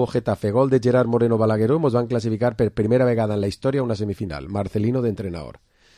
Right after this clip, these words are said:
La semifinal va ser contra el Barça. Allà tres a u, va marcar Trigueros, se va lesionar Bruno i des d'eixe dia, pobre Bruno, ja no ha vist hora bona.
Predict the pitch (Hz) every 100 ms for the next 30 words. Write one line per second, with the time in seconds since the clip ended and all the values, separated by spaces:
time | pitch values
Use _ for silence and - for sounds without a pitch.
0 | - - - - 127 131 120 107 123 139
1 | 117 123 110 110 101 95 82 - 80 82
2 | - 101 110 131 131 123 110 120 185 254
3 | 104 110 - 110 113 110 110 95 - 110
4 | 131 123 123 117 107 110 101 101 117 113
5 | 107 127 135 120 113 113 107 110 104 98
6 | 95 110 107 104 104 92 107 147